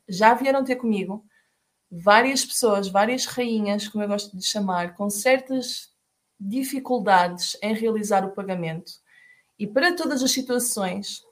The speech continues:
em que existe aqui algum tipo de dificuldade, ahm, nós arranjamos sempre solução, como é óbvio, não é? É só enviar um e-mail à equipa, info arroba isabelpedrososilva ponto pt,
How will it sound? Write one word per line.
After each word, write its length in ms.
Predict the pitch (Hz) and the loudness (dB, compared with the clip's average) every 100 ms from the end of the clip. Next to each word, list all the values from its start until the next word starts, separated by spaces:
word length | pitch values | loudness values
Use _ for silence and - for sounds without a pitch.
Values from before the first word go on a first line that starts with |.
| _ _ _ | _ _ _
em 140 | 202 208 | -4 -2
que 140 | 220 | 0
existe 300 | 214 226 240 | 0 -2 -4
aqui 160 | 220 214 | -2 -2
algum 280 | 208 247 | -2 -2
tipo 220 | 254 220 220 | -4 -6 -6
de 100 | 208 | -4
dificuldade, 720 | 214 220 208 185 170 175 - _ _ _ _ - | -4 -4 -4 -2 0 -2 -6 _ _ _ _ 0
ahm, 420 | 190 190 190 190 | 4 6 4 2
nós 220 | 247 277 | 2 2
arranjamos 380 | 285 294 294 277 | 0 -2 -2 -4
sempre 200 | 311 - | -6 -10
solução, 540 | - 330 - 440 381 - - | -10 -8 -4 -4 -4 -8 -14
como 180 | 247 | -4
é 100 | 277 | 0
óbvio, 220 | 269 214 202 | 2 2 0
não 80 | |
é? 80 | 190 | 0
É 40 | 214 | 2
só 160 | 247 | 2
enviar 300 | 247 247 233 | 2 4 4
um 100 | 226 | 4
e-mail 240 | 220 208 196 | 2 2 0
à 100 | 190 | -2
equipa, 540 | - 185 180 - - _ - _ - | -6 -10 -8 -10 -12 _ -20 _ -8
info 540 | 254 277 - 277 277 - | -4 -4 -4 0 0 0
arroba 600 | 226 220 208 208 208 208 | 0 2 2 2 0 0
isabelpedrososilva 1200 | 254 240 240 214 208 202 220 220 - 214 190 180 | 0 2 2 2 -2 -4 -2 0 -2 -2 -2 -4
ponto 300 | - 285 269 | -4 -4 -4
pt, 480 | - 214 - 165 208 | -4 -6 -4 -6 -6